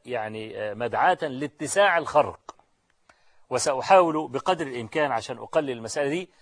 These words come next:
أجيب أحاديث يكاد أهل العلم بالحديث يتفقون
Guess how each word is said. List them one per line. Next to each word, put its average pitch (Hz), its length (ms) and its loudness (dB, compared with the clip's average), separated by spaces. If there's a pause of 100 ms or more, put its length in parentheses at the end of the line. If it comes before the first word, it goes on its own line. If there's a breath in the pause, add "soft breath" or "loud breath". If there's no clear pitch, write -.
(240 soft breath)
أجيب 156 280 0
أحاديث 160 560 -2 (840)
يكاد 160 680 4 (140)
أهل 165 400 6
العلم 147 760 -2
بالحديث 170 720 -4 (640)
يتفقون 165 1000 0